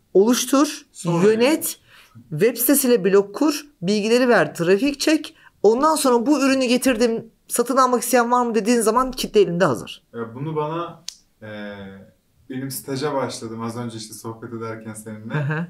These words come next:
Speaker 2: Staja başladım şirkette. Volkan abi kulakları çınlasın. E, geçtiğimiz sene gittim yanına. "Abi," dedim, "benim bir fikrim var.
Speaker 1: Hı hı.
Speaker 2: Ve ben uygulama fikri. E, ben bu şirketi kuracağım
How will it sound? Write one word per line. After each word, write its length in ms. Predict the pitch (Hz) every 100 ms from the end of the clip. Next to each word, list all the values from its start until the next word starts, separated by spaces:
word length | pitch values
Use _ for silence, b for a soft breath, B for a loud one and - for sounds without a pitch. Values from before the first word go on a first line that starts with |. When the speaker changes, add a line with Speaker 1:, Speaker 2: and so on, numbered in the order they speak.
| -
Speaker 2:
Staja 360 | - 147 151
başladım 420 | 143 127 123 113 113
şirkette. 680 | 131 127 113 110 - 131 127
Volkan 360 | 120 117 120
abi 240 | 110 104 104
kulakları 380 | 113 - 113
çınlasın. 480 | - 110 104 104 185 190 _ b b b b b _
E, 120 | 117
geçtiğimiz 640 | 110 147 156 - 208 208 -
sene 400 | 170 196 202 -
gittim 340 | 156 - 175
yanına. 280 | 139 117 127
"Abi," 120 | 139
dedim, 120 | 117
"benim 160 | 131 143
bir 60 | -
fikrim 420 | 120 - 117 98
var. 240 | 95 -
Speaker 1:
Hı 40 | 135
hı. 400 | 131 139 139 135
Speaker 2:
Ve 60 |
ben 300 | 151 151 156 -
uygulama 540 | 165 156 127 113 98 98
fikri. 420 | _ _ 135 98 - _ _ -
E, 160 | 120
ben 160 | 147 160
bu 40 |
şirketi 300 | 156 - 156
kuracağım 400 | - 151 139 156